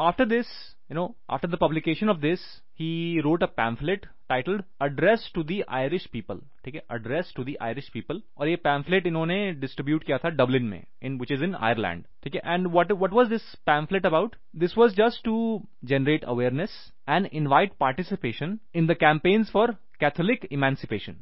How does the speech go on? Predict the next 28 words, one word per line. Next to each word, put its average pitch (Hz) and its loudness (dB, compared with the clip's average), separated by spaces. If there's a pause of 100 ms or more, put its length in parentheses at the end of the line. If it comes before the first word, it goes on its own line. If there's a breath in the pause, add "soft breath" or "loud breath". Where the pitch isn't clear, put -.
(140)
ठीक 123 -8
है? 175 -6
Catholic 156 0
emancipation 147 -2
and 156 -4
for 175 0
social 135 2
justice 156 0 (160)
for 165 4 (160)
oppressed 180 2
and 262 -4 (160)
poverty 139 4
stricken 220 0 (140)
people, 98 -4 (220)
ठीक 147 -4
है? 175 0
Because 175 4
if 160 -4
you, 226 6
uh, 160 2
if 160 -2
you 214 4
recall, 151 2 (200)
इंग्लैंड 220 6
में 208 0 (180)
Catholic 170 2
and 165 -2
Protestant 180 0